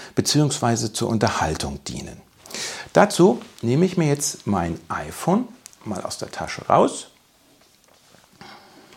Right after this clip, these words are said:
und werde das,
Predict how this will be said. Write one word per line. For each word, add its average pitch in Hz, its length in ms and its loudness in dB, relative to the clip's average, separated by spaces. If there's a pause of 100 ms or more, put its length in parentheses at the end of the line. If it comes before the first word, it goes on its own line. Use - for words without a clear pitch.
(1120)
und 180 720 8 (480)
werde 82 480 -2
das, - 400 4